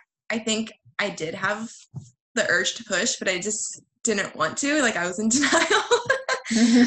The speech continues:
Speaker 1: I was like, "No, I'm just not ready yet. Like, this is fine." And so the doctor came in at, like, eight o'clock in the morning, and she's like, "All right, it's time to have a baby. Like, let's do it." And so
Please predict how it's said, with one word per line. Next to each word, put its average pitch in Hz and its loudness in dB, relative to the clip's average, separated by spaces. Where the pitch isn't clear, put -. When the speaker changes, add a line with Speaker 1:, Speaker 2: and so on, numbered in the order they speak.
Speaker 1:
I 277 6
was 294 2
like, 311 4
"No, 339 6
I'm 339 0
just 415 -2
not 339 4
ready 254 2
yet. 240 0
Like, 240 0
this 302 -2
is 311 -8
fine." 180 0
And 208 2
so 180 2
the 220 2
doctor 233 4
came 214 0
in 175 0
at, 160 0
like, - -4
eight 190 0
o'clock 185 -4
in 160 -12
the 160 -12
morning, 147 -10
and - -6
she's - -2
like, 160 -2
"All 196 6
right, 160 4
it's 247 0
time 226 0
to 226 -2
have 156 -2
a 147 0
baby. 127 -6
Like, 160 -4
let's 240 2
do 196 0
it." 139 2
And 202 2
so 175 2